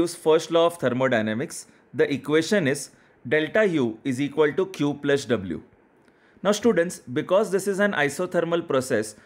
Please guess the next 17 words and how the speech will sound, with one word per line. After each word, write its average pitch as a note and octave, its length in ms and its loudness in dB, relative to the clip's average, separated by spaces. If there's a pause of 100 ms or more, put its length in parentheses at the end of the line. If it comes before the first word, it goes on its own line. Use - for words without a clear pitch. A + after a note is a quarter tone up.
(140)
the D3+ 120 2
value D3 420 2
of D#3 160 -2
delta C#3 340 2
U C3 320 -2
will C3+ 200 -2
be D#3+ 220 2
equal C3 320 0
to D3+ 140 0
zero. A2 300 -2 (1040)
Guys, G#3 220 -2
internal F#3 540 0
energy E3 500 0
only D3+ 280 0
depends D#3+ 400 -2
on E3+ 160 -2
temperature, B2 600 -2